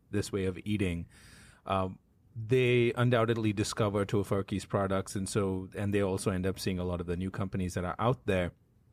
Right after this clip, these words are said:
And I, I like the fact that you pointed out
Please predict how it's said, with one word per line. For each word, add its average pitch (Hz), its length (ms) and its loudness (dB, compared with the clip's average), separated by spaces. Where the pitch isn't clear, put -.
And 113 340 2
I, 120 140 -2
I 117 40 -4
like 123 200 0
the 123 80 -10
fact 117 220 -4
that 110 100 -8
you 110 80 -4
pointed 110 360 -4
out 101 260 -2